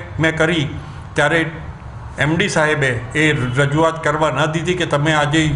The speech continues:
આ ફોરમ નથી, તમે રજૂઆત કરો. ત્યારે પાછું મેં કીધું આજે જી એન એફ સીની અંદર અગિયાર લાખ છપ્પન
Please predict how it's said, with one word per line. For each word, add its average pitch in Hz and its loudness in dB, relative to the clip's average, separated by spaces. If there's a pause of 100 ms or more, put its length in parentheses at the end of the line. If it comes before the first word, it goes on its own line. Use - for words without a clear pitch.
(180)
આ 165 4 (140)
ફોરમ 165 2
નથી, 160 0
તમે 156 0
રજૂઆત 143 2
કરો. 143 0
ત્યારે 202 2
પાછું 196 0
મેં 180 2
કીધું 156 -2 (380)
આજે 160 2
જી 180 0
એન 185 0
એફ 185 -2
સીની 180 0
અંદર 160 4 (580)
અગિયાર 165 2
લાખ 185 2
છપ્પન 170 0